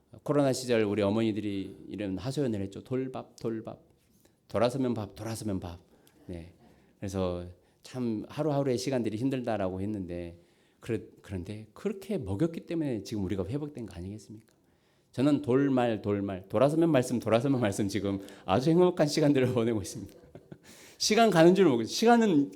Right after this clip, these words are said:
흐르는 것 같은데 안 가는 이런 좀 하나님의 은혜 속에 푹 빠져 있는 것 같습니다. 한 영혼이 살아날 수 있다면,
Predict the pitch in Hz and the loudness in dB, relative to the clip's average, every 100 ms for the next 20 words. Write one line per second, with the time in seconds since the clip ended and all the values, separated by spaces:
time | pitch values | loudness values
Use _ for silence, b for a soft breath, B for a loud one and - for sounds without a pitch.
0 | - - 233 233 220 160 160 175 113 107 | -10 2 4 4 4 2 2 0 0 0
1 | 135 143 127 175 B B - 131 160 139 | 2 2 2 0 B B -2 0 2 0
2 | 107 B B - 110 151 170 165 139 117 | 0 B B -10 -4 2 4 6 6 6
3 | 139 175 175 165 143 127 - - - 175 | 8 8 6 4 2 0 -4 -8 0 2
4 | 160 135 107 92 92 98 92 - _ _ | 2 2 0 -4 -8 -14 -16 -20 _ _
5 | _ _ _ _ _ _ - 202 156 123 | _ _ _ _ _ _ -4 2 4 6
6 | 127 127 147 147 139 - - 104 90 90 | 4 2 0 0 -2 -6 -8 -6 -6 -6
7 | 98 | -8